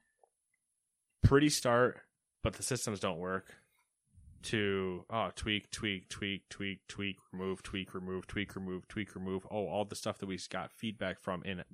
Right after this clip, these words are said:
beta, now in the game at the end of it, okay, it's all good. Go to the next expansion. Strip all that shit out. Square one ourselves again. What do you mean they say it doesn't work?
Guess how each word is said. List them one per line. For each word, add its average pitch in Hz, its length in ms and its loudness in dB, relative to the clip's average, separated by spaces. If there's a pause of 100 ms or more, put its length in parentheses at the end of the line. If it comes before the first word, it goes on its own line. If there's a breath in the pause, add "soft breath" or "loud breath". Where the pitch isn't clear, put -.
(120)
beta, 92 360 2 (880)
now 98 220 4
in 92 60 0
the 95 60 0
game 92 200 2
at 90 80 -6
the 90 80 -4
end 90 120 -4
of 85 100 -8
it, 87 180 -4 (600)
okay, 92 220 -2
it's 82 200 -4
all 80 120 0
good. 73 260 -10 (720)
Go 117 120 8
to 110 60 8
the 107 60 2
next 107 220 2
expansion. - 460 -6 (120)
Strip - 400 4
all 104 140 6
that 87 160 0
shit 92 220 2
out. 76 240 -4 (300)
Square 127 360 6
one 107 180 6
ourselves 90 440 0
again. 85 340 -6 (380)
What 127 120 8
do 135 60 12
you 135 80 10
mean 131 160 8
they 107 100 6
say 95 220 4
it 98 40 4
doesn't 90 220 -2
work? 80 200 -6